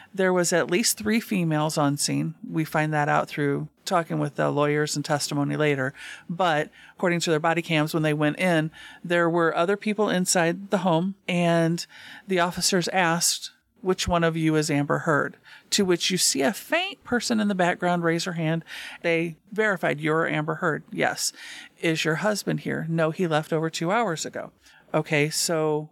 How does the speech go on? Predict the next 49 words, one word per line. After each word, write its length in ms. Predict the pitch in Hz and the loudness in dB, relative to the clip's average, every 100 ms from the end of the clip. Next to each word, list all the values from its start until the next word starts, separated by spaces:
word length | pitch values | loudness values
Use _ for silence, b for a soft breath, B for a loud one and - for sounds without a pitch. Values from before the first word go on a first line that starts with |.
| - | -10
we 200 | 175 180 | -2 0
received 400 | 170 175 185 185 | 2 0 0 -2
a 40 | 196 | 0
second 340 | 175 160 175 | 0 0 -4
call 240 | 180 160 | 0 2
in 60 | 156 | 2
reference 440 | 147 143 160 - - | 0 -2 -4 -2 0
to 240 | 175 156 156 | 2 2 0
domestic 480 | 156 147 - 214 | 0 0 0 -2
violence. 460 | 196 147 151 170 - | 0 2 2 -2 -2
We 120 | 151 | -4
need 220 | 156 156 | -2 -2
to 80 | 165 | -2
check 260 | - 156 151 | -2 -2 0
to 60 | |
make 140 | 156 147 | -4 -2
sure 260 | 151 143 - | -2 -2 0
everybody's 480 | 151 147 143 143 | 2 4 2 2
okay." 440 | 151 147 196 175 165 B B B - | -2 0 0 -2 -4 B B B -4
To 120 | 196 | 0
which, 180 | 185 196 | 0 0
again, 440 | 170 208 233 156 | 0 2 2 0
she 240 | - 170 147 | 0 -2 0
really 260 | 156 170 | 2 2
gave 260 | 165 165 165 | 2 0 2
no 260 | 156 170 | 0 0
answers, 680 | 147 165 165 - 185 202 - B B - | 0 -2 -2 -2 -2 -4 -8 B B -2
wasn't 380 | 170 196 196 | 0 0 -2
crying 380 | - 196 208 175 | 0 0 2 2
this 200 | 151 156 | 2 0
time. 280 | - 156 170 | 0 0 -2
She 180 | - 156 | -4 -2
was 300 | 160 151 - _ | -2 -2 -4 _
there 360 | - 175 170 160 | -14 -2 2 2
with 140 | 170 | 2
her 120 | 196 | -2
friends, 460 | 190 156 151 170 - - | 0 0 2 0 -6 -4
and 420 | 156 151 151 151 B B B | 0 2 0 -2 B B B
they, 400 | 160 151 151 151 - | 0 2 2 -2 -2
I 140 | 151 | -2
guess, 280 | 151 143 - | 0 -2 -2
were 100 | 147 | -6
talking 420 | - 147 143 156 | -2 -2 -2 -4
or 80 | 147 | -2
doing 180 | 151 147 | 0 0
whatever 280 | 147 151 143 | 2 2 0
they 140 | 139 | -2
were 80 | 135 | -2
doing, 400 | 185 214 151 | 0 0 0